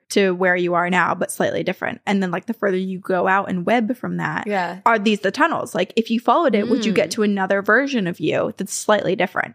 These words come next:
Speaker 1: And if you went deeper and deeper and deeper and deeper and deeper, are you just in a parallel universe or a
Speaker 2: Whoa.
Speaker 1: parallel life, but so far away from where you are now?
Speaker 2: Okay, this is, I, I can picture the book. It's the, it's kinda like Coraline, but it's also kind of like,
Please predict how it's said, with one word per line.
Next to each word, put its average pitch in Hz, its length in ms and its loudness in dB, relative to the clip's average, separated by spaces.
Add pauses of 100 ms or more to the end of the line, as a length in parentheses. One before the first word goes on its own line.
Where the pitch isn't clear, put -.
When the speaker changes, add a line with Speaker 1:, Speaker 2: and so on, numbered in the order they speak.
Speaker 1:
And 220 80 4
if 220 60 0
you 208 100 2
went 190 180 0
deeper 208 220 0
and 196 140 2
deeper 196 180 -4
and 185 100 0
deeper - 220 -4
and 180 140 -2
deeper 185 220 0
and - 120 -6
deeper, 220 420 0 (120)
are 196 80 4
you 196 120 0
just 185 300 -4
in 202 240 0
a - 60 -2
parallel 240 560 0
universe 202 720 -2
or 202 160 -6
a 196 220 2
Speaker 2:
Whoa. 185 100 -2
Speaker 1:
parallel 233 340 2
life, 185 540 -4
but - 260 0
so 240 380 2
far 214 180 2
away 185 220 2
from - 180 -6
where 160 100 0
you - 140 -4
are 107 160 0
now? 92 280 -6 (540)
Speaker 2:
Okay, 226 260 2
this 214 320 0
is, 311 240 0 (180)
I, 220 240 2
I 208 200 2
can 214 240 -2
picture 226 500 -2
the 214 160 -4
book. 190 460 -2 (160)
It's 202 300 -6
the, 202 520 -2
it's 214 160 -4
kinda 240 280 0
like 285 180 0
Coraline, 208 760 2
but 196 220 0
it's - 400 -2 (100)
also 226 320 2
kind 202 280 0
of 190 180 -4
like, 180 600 0